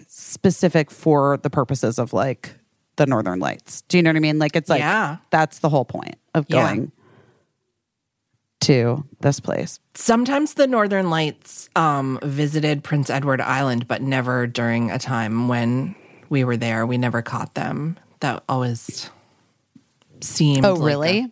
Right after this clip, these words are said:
Speaker 2: seemed like a real fuck you from the Northern Lights to me, but, you know, try not to take it personally.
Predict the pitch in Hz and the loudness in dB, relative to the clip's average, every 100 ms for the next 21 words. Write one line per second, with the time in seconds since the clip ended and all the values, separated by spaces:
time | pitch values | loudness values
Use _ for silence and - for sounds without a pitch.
0 | - - 196 175 143 139 151 139 - 160 | -8 -2 0 2 0 0 0 0 0 -2
1 | 151 156 147 127 120 143 135 127 127 131 | -2 -2 0 0 -2 -2 0 2 2 2
2 | 123 120 127 131 127 123 - - - - | 0 0 0 0 0 -2 -10 -10 -8 -2
3 | 147 139 131 135 147 - 117 107 110 - | 0 2 0 -2 -4 -2 -2 -2 -6 -2
4 | 143 110 131 - _ _ - 175 147 123 | 0 0 -4 -10 _ _ -2 0 0 -4
5 | - 135 120 117 143 - 117 90 92 147 | -8 -10 -8 -4 -4 -4 -6 -6 -4 -6